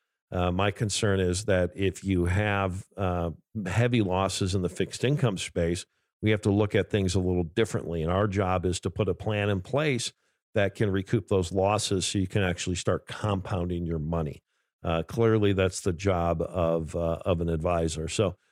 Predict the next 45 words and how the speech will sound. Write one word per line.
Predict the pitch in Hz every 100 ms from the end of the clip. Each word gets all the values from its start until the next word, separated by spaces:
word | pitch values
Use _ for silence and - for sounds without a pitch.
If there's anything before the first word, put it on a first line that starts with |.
| _ _
I've | 123 123
been | 123
told | - 156 170 143 -
over | 135 123
and | 127
over | 120 123
again, | 123 113 104 101
and | 104
when | 101
I | 95
talk | - 120 143 -
with | 101
somebody, | - 90 85 85 87 113 - _ -
if | 95
you | 113 156 185
want | 151 127 127 117 - -
just | 107 117 107
the | -
basics, | 98 87 - - - 92
if | 80
you | 120
want | 131 120 113
a | 90
sixty | - 120 - 117
forty | - 95 90
model, | 95 139 143 139 - _ _ _
if | 98 95
you | 123
want, | 117 107 104 90 _
um, | 104 95 87 87 87 87 87 82 _ _
you | 101 87
know, | -
equities | 107 - 113 101 92
and | 85
fixed | - 87 -
income, | 143 139 143 135 135 - _ _
and | 98
you | 101
wanna | 104 101
have | 95 92
some | - 101
sort | 92 98 90
of |
a | 80
blend | 71 85 117 127 123